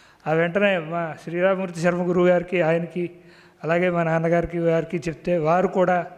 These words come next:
తప్పకుండా చేద్దామని అనుగ్రహించారు. ఆ వెను వెంటనే దీనికి మొత్తం ఈ పేపర్ కానీ, లేకపోతే అందరికీ ప-, పంచడానికి కానీ జిఎన్వి జ్యువెలరీస్ వాళ్ళు అందించారు.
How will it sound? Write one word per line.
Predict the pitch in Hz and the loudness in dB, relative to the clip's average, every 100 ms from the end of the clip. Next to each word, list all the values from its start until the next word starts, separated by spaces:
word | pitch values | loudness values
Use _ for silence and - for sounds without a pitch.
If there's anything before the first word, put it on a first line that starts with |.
| - - - - | -20 -20 -18 -10
తప్పకుండా | 160 190 208 196 | -10 -4 0 0
చేద్దామని | 175 175 170 170 165 165 147 - - _ _ _ _ _ - | 2 0 0 -2 -2 -6 -12 -20 -20 _ _ _ _ _ -8
అనుగ్రహించారు. | 151 165 175 175 180 170 170 | -4 0 0 0 -2 -4 -2
ఆ | 170 | 0
వెను | 165 170 190 | 0 2 2
వెంటనే | 202 196 196 202 170 - - _ _ _ _ - | 0 0 -4 -2 -4 -10 -20 _ _ _ _ -2
దీనికి | 190 220 208 202 185 - - - _ _ _ _ _ _ 165 | 0 0 0 -2 -4 -10 -20 -20 _ _ _ _ _ _ -10
మొత్తం | 165 190 - 247 233 - - - _ - | -6 -4 0 0 -2 -8 -20 -20 _ -8
ఈ | 165 | -6
పేపర్ | 160 175 190 202 214 | -2 -2 -2 0 0
కానీ, | 202 196 214 220 | 0 0 -2 0
లేకపోతే | 185 175 185 196 190 | 0 0 -4 -2 -2
అందరికీ | 170 190 185 202 | -2 -4 -4 -8
ప-, | 160 175 | -4 -4
పంచడానికి | 160 165 165 196 202 196 170 | -2 -4 -4 0 0 -2 -4
కానీ | 180 180 190 208 _ _ _ - | -6 -6 -10 -16 _ _ _ -18
జిఎన్వి | 147 170 220 220 214 | -8 -4 -2 -2 0
జ్యువెలరీస్ | 196 190 196 185 - | 2 2 0 -2 -4
వాళ్ళు | 165 170 185 185 | -2 0 2 0
అందించారు. | 180 196 175 190 180 | 0 -6 -6 -6 -6